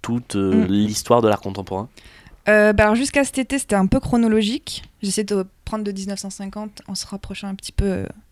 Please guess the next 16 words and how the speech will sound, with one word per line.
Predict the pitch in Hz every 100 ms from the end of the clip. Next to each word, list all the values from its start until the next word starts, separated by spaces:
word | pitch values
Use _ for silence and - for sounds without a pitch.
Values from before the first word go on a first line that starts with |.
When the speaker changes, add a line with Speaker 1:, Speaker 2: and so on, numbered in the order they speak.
| _ - -
Speaker 2:
à |
aujourd'hui | 185 185 185 202
avec | 180 180
les | 180
courants. | - 196 254 - - - - - _ - _ -
Et | 240
depuis | 233 214 240
cet | 226 202
été, | 190 254 277 294 302 -
c'est | - - 226 240 254 262 262 -
plus, | - 247 262 - 220
euh, | 202 196 190 185 185 190 202 - _ _ _ _ _ _ _ _ _ _ _
plus | - 247
des | 220
parties | 208 202 - 233
funky | 240 226 214 254 277 302